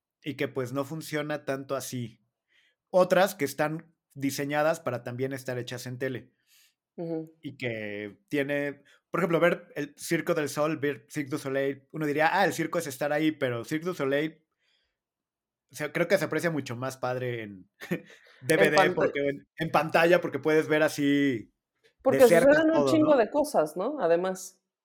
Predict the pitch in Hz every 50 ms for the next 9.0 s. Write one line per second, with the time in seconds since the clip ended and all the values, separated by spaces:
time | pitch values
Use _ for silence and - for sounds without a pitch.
0 | _ - 170 165 160 160 160 160 135 - 151 147 185 190 - 170 151 135 127 -
1 | 156 156 - 139 123 117 104 95 85 - _ _ _ _ _ _ _ _ _ _
2 | _ _ _ _ _ _ _ _ _ _ _ _ _ _ _ _ _ - _ -
3 | 139 135 139 139 127 - 151 147 175 185 - - 135 123 - 147 143 143 131 -
4 | 143 139 139 131 127 123 131 131 143 147 147 135 - _ _ _ _ _ _ -
5 | 165 160 151 156 156 151 156 147 - 185 190 196 180 160 156 - - 151 143 139
6 | 143 135 127 190 185 170 156 160 - 180 170 170 - 151 147 151 160 175 185 -
7 | - - - - 147 139 - 147 147 147 - 143 139 135 143 147 147 143 139 135
8 | 135 143 139 127 120 - 113 110 117 117 - 110 - - 131 131 117 104 92 -